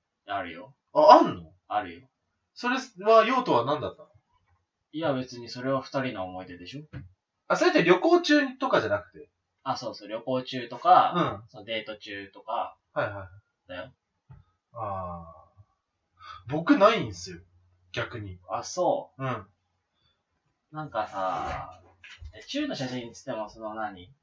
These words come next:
Speaker 1: ほっぺにチューとかもあるでしょ。
Speaker 2: あ、まあ、その程度ならね。
Speaker 1: うん。
Speaker 2: その程度ならあるけど、まあ、あの、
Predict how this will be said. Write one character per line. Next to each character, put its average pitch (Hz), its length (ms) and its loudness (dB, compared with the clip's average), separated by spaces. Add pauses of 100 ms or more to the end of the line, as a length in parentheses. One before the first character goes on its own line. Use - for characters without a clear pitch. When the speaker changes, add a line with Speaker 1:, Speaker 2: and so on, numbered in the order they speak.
(760)
Speaker 1:
ほ 247 180 -4
っ - 80 -6
ぺ 277 120 -2
に - 120 -6
チ 127 140 -8
ュ 113 40 -8
ー - 40 -12
と 107 80 -10
か 92 120 -8
も 92 120 -10 (460)
あ 90 100 -8
る 85 100 -14
で - 40 -20
し - 60 -18
ょ。 - 60 -20 (960)
Speaker 2:
あ、 156 100 6
ま 151 60 4
あ、 135 40 4
そ 196 140 0
の 403 60 2
程 440 240 4
度 233 100 4
な 85 140 -4
ら 69 100 -12
ね。 123 240 -10
Speaker 1:
う 95 320 -10
ん。 - 20 -12
Speaker 2:
そ 254 120 -4
の 330 80 4
程 349 240 10
度 202 80 -2
な 139 120 2
ら 107 160 4
あ 156 60 6
る 135 80 0
け 104 140 -6
ど、 117 360 -2 (800)
ま 151 1040 4
あ、 113 160 -2
あ 113 60 -4
の、 98 680 -10